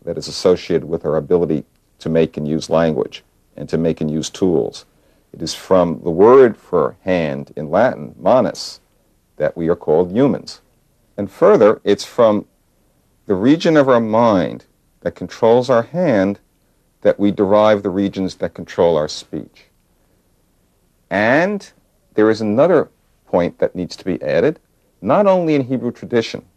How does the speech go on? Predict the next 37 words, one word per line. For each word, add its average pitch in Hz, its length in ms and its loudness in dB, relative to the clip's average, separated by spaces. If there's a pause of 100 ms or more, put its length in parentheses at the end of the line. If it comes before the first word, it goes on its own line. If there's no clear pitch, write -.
(160)
is 92 180 -8
it 87 120 -8
taught 101 400 2 (360)
that - 120 -6
the - 80 -6
letters 104 440 0
are 87 140 -4
made 92 220 -2
of 85 100 -4
fire 92 380 2
or 78 140 0
flame, 95 560 -8 (500)
but 107 160 -6
they 92 100 2
are 95 100 4
also 160 560 2
said - 460 0 (140)
to - 100 -14
come 95 300 -8
from 85 400 -10
Yod. 73 380 -6 (640)
And 78 140 -12
that 120 260 0
is - 160 -12
taken 98 360 -4
to - 80 -12
mean 87 320 -6 (120)
the 87 80 -14
smallest 127 600 0
letter 101 240 2
of 82 80 -6
the 95 60 -8
Hebrew 98 320 -4
alphabet, 95 460 -4
the 90 80 -4
letter 123 260 -2
Yod, 73 400 -2